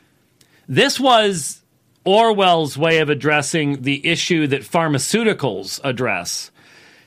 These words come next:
in This Perfect Day, Brave New World, Equilibrium,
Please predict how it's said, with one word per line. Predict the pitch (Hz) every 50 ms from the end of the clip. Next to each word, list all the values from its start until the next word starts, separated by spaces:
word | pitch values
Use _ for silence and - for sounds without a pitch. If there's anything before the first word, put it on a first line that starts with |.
| _ _ - -
in | 151 147 143 143 135 139 139 127 135
This | 123 151 151 -
Perfect | - - 165 151 135 156 143 120 -
Day, | 147 135 135 135 135 131 131
Brave | 113 - 135 135 139 147 139
New | 135 139 139 135
World, | 123 117 131 131 131 131 127 127 127 131 -
Equilibrium, | 147 143 135 - 143 139 135 135 127 120 107 127 127 127 127 123 123 123 123 123 123 117